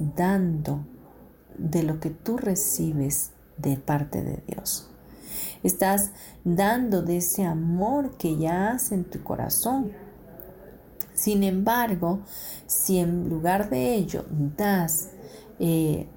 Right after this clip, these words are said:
sopa del mismo, del mismo <laughs> chocolate, vaya, o de la misma forma, eh, cobrando venganza, pues obviamente que eso es lo que habrá en tu interior y eso es lo que, es lo que estarás dando y al final va a retribuirte a ti en más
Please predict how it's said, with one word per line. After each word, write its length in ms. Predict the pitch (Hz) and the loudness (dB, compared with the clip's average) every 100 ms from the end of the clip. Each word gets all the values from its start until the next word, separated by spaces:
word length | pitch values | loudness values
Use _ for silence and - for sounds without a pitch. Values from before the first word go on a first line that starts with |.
| - | -8
sopa 460 | - - 214 196 151 | -2 0 0 0 2
del 160 | 151 | 2
mismo, 460 | 160 180 196 202 202 - | 2 2 2 0 -2 -4
del 180 | 156 151 | -2 0
mismo 280 | 175 202 | 2 2
<laughs> 40 | 220 | 0
chocolate, 760 | 214 202 156 175 175 - 180 | -2 -2 -2 2 2 2 0
vaya, 420 | 175 175 180 165 156 | 2 2 2 2 0
o 40 | |
de 160 | - - | 0 -2
la 180 | 147 | -2
misma 420 | 147 160 165 196 202 | 0 0 0 0 0
forma, 580 | 202 202 185 170 196 - - - - - - | 2 2 2 0 -2 -6 -14 -16 -16 -12 -2
eh, 420 | 170 160 151 - - - - | 2 4 2 0 -8 -16 -4
cobrando 480 | 175 165 160 175 202 | 0 2 2 2 2
venganza, 720 | 226 233 254 247 233 - 262 - - - - - | 2 0 0 0 -2 -2 -6 -10 -20 -20 -20 -2
pues 280 | 240 226 - - | 2 2 2 2
obviamente 760 | 240 262 240 208 202 196 180 | 4 4 2 2 2 2 0
que 280 | - 196 285 | 2 2 2
eso 180 | 311 254 | 0 0
es 100 | 220 | 0
lo 140 | 202 | -2
que 140 | 202 160 | 0 0
habrá 260 | 160 165 | 2 2
en 100 | 175 | 2
tu 100 | 190 | 2
interior 500 | 180 170 170 208 269 | 0 0 0 2 2
y 80 | 185 | 2
eso 180 | 160 180 | 2 2
es 60 | |
lo 100 | 180 | 0
que, 120 | - - | -2 -2
es 180 | 175 151 | -2 0
lo 140 | 175 | 0
que 80 | 170 | 0
estarás 540 | 165 147 131 120 139 - | -2 -2 0 0 -2 0
dando 500 | 185 190 160 156 208 - - - | 2 4 2 2 -2 -4 -4 2
y 100 | 175 | 4
al 140 | 151 | 4
final 580 | - 202 185 175 202 185 | 2 4 4 4 4 4
va 80 | 147 | 2
a 40 | |
retribuirte 760 | 165 170 214 208 165 151 156 196 | 2 2 2 4 4 2 2 0
a 80 | |
ti 220 | 196 202 196 | 2 0 2
en 300 | 151 147 139 | 4 4 4
más 400 | 160 240 269 | 4 4 2